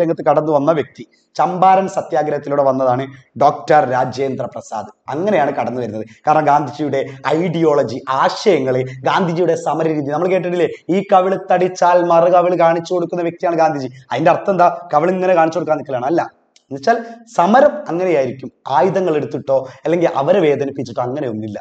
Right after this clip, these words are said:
സമരം വളരെ ലളിതമായിട്ടായിരിക്കും. അങ്ങനെ ഹിംസാത്മകമായിട്ടൊന്നുമില്ല, അഹിംസയാണ്.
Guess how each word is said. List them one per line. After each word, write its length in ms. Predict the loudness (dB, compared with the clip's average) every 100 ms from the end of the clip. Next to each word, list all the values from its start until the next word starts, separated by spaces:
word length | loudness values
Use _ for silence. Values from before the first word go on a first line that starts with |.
| -14 -8
സമരം 280 | -2 0 2
വളരെ 240 | 2 2 2 2
ലളിതമായിട്ടായിരിക്കും. 800 | -2 -4 -6 -8 -12 -18 -20 _ _ _ -2
അങ്ങനെ 220 | 0 0 -2 -14 -20 -4
ഹിംസാത്മകമായിട്ടൊന്നുമില്ല, 1300 | 0 0 0 0 0 0 0 0 0 -4 -4 -4 -6 -8 -2 -2
അഹിംസയാണ്. 640 | 0 -4 -6 -6 -8 -8